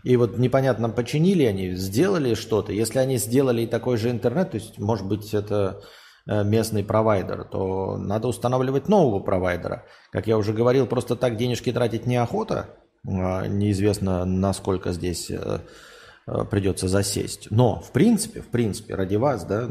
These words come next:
ради работы можно было бы. Но, опять-таки, неизвестно, когда они починят кабеля и в, в чем проблема. Заливался сегодняшний ролик, я его поставил заливаться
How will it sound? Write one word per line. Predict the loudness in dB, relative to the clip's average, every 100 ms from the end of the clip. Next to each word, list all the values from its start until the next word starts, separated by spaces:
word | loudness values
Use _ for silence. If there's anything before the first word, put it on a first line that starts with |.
| -6 -4
ради | -4 -2 -4 -4 -12 -20 -8
работы | -2 0 2 2 0 2
можно | 4 4 4 0
было | -2 -4
бы. | -6 -4
Но, | 0 2
опять-таки, | 2 -2 -4 -12 -12 -16 _ _ _ _ _ _ _ _ _ _ -6
неизвестно, | 2 2 4 4 4 0 -8 -10 -20 _ _ -2
когда | 2 4 2
они | 2
починят | -2 -2 -2 -4
кабеля | -4 0 0 0 -4
и | -8 -4 -4
в, | -4 -8 -12 -16 -12 -10 -10
в | -4
чем | -2 0
проблема. | -2 0 -2 -4 -8 -16 -20 _ _ _ _ _ _ _ _ _ _ -18 -16 -18 -20 -20 -16
Заливался | -6 0 2 2 2 2 0
сегодняшний | 2 4 4 2 0 2
ролик, | 4 4 2 0 -2
я | 2 4
его | 2
поставил | 0 -2 0 2 2 2
заливаться | 2 2 2 2 0 -2 0 2 0